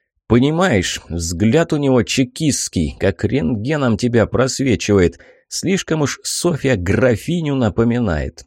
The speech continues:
И он на сходство обратил внимание. А у Софьи никаких документов. Я представил её как свою дальнюю родственницу, специально назвал другим именем. Но хрен знает, что у Олега в голове. Всё же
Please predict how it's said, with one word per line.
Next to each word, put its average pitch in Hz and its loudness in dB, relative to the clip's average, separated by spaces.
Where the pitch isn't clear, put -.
И 95 2
он 120 4
на 95 2
сходство - -2
обратил 104 0
внимание. 98 2
А 101 2
у 143 4
Софьи 180 0
никаких 117 2
документов. 160 -2
Я 160 -2
представил 170 -4
её 139 0
как 117 0
свою - -2
дальнюю 117 2
родственницу, 101 -2
специально 117 0
назвал 101 2
другим 104 0
именем. 95 0
Но - -4
хрен 196 -2
знает, 95 -2
что - -2
у 98 4
Олега 95 4
в 87 -2
голове. 95 0
Всё - -2
же 87 0